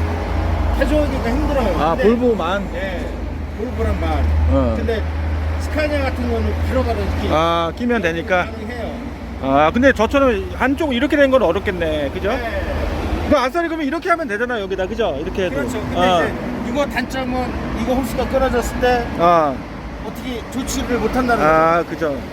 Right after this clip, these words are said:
Speaker 2: 근데 어쨌든 뭐 끊어질 일이 거의 없으니까 회전이 되-, 회전이
Speaker 1: 아, 마-, 많이
Speaker 2: 되니까.
Speaker 1: 끊어먹어. 많이 끊어먹고 있어.
Speaker 2: 아, 진짜? 어디,
Speaker 1: 네.
Speaker 2: 여기서?
Speaker 1: 요 중간에서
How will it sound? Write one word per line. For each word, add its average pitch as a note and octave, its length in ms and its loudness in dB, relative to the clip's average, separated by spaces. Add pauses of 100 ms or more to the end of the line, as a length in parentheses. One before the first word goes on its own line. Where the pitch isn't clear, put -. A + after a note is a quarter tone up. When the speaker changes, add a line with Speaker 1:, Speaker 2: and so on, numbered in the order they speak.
(440)
Speaker 2:
근데 C4 140 4
어쨌든 D4+ 320 0
뭐 D4+ 100 -2
끊어질 E4+ 480 -2
일이 D4 140 -4
거의 A#3 200 0
없으니까 C4 600 0
회전이 D4+ 360 2
되-, G3+ 120 -4 (180)
회전이 D4 300 2
Speaker 1:
아, - 100 -2
마-, F#3 80 -6
많이 G3+ 160 -6
Speaker 2:
되니까. E3 80 -4
Speaker 1:
끊어먹어. D#3 260 -6 (420)
많이 F#3 440 -6
끊어먹고 F#3+ 400 -4
있어. - 440 -2
Speaker 2:
아, F#3 60 6
진짜? A3 360 2 (160)
어디, G3 200 4
Speaker 1:
네. G3+ 80 8
Speaker 2:
여기서? B3 380 2 (560)
Speaker 1:
요 B3+ 120 -8
중간에서 C#4 520 -4